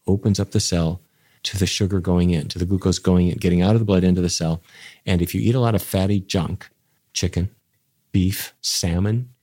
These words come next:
greasy French fries, that fat gets into the cell and insulin can't work anymore. That's the cause of diabetes. Uh, it starts with insulin resistance, and the pancreas tries to make more and more and more insulin to try to overcome it.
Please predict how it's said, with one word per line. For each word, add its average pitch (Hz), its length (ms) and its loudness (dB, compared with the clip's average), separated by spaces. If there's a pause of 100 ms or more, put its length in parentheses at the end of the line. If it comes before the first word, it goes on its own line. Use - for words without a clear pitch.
(320)
greasy 110 600 2
French 98 300 -2
fries, 123 420 0 (460)
that 120 240 0
fat 110 240 -2
gets - 200 -2
into 113 240 2
the 101 60 -2
cell 90 280 0
and 87 100 0
insulin - 320 -4
can't - 160 -2
work - 160 -2
anymore. 85 240 4
That's 104 360 0
the 101 80 -10
cause 90 240 -2
of 85 80 -8
diabetes. 78 520 -2 (480)
Uh, - 220 0
it 87 120 0
starts 92 280 -2
with 92 120 -4
insulin 92 580 0
resistance, 92 720 -2 (640)
and 92 340 2
the 82 80 0
pancreas 98 440 0
tries 90 240 0
to 90 100 0
make 92 320 2
more 95 380 4
and 92 100 4
more 95 160 4
and 92 100 4
more 95 140 2
insulin 101 400 0
to 92 80 -6
try 87 200 0
to 85 80 0
overcome 87 400 0
it. 147 180 -2